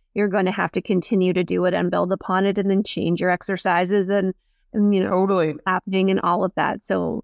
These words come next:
Speaker 1: so perfect. So tell me about the debate on the, uh, summit.
Speaker 2: Yeah, so the debate, because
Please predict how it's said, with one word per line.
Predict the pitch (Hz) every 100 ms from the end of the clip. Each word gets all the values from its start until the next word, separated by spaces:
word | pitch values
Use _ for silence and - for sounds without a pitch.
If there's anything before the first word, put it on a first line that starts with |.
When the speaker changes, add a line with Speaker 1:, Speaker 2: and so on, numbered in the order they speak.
| _
Speaker 1:
so | - 185
perfect. | - 196 - 220 - _ _ _ _ _ _ _ _ _ _ -
So | -
tell | - - 247
me | 311
about | 269 254
the | 214
debate | 190 226 202 196 190 208
on | 196 196
the, | 202 190 190
uh, | 185 208
summit. | - 208 202
Speaker 2:
Yeah, | 262 277 269
so | - 294 247 - -
the | 233
debate, | 254 233 269 294 392 -
because | 294 320 254